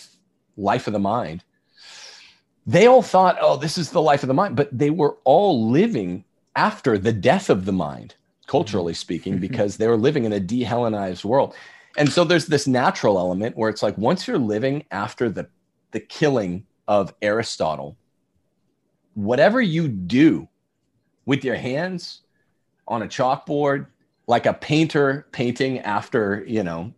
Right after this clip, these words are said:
Speaker 1: the, the death of beautiful fine arts, modern arts, it's gonna be, it's gonna be for naught.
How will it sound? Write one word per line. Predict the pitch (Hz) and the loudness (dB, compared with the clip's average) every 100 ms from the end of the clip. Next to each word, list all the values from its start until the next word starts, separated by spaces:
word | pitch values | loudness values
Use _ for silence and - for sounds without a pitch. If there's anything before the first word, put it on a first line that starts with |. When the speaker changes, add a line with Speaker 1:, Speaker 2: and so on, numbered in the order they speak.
| _ | _
Speaker 1:
the, | 98 | -8
the | 87 104 | -4 -4
death | 92 107 107 | 0 0 -2
of | 87 | -4
beautiful | 101 107 98 95 | -2 0 -2 -4
fine | 95 87 85 | -4 -4 -2
arts, | 117 73 - - - _ | -2 -4 -10 -16 -18 _
modern | 90 95 98 95 | -4 -2 -2 -4
arts, | 95 98 - | -8 -8 -10
it's | 107 - | -8 -2
gonna | 139 110 | 0 0
be, | 107 104 95 - _ _ _ _ _ | 0 -2 -2 -6 _ _ _ _ _
it's | - | -6
gonna | 143 151 | -2 0
be | 147 | 0
for | - 101 | -2 -4
naught. | 85 131 151 | -2 -2 -4